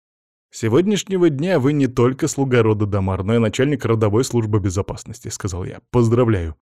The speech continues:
«Спасибо, господин», — улыбнулся Рахе. Я называл одно имя за другим, поздравлял каждого и вручал им конверты.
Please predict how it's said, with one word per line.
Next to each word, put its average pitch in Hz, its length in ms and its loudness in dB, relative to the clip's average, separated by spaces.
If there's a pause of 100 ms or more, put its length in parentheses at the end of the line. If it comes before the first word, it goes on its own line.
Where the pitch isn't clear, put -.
(200)
«Спасибо, 107 720 0
господин», — 90 720 -4 (260)
улыбнулся 107 720 -4
Рахе. 120 480 -10 (1200)
Я 98 280 -2
называл 156 500 0
одно 160 200 -2
имя 156 260 -2
за 120 140 0
другим, 127 480 -2
поздравлял 95 560 -2
каждого 147 460 -4
и 127 60 2
вручал 104 460 -2
им 98 160 -2
конверты. 90 640 -8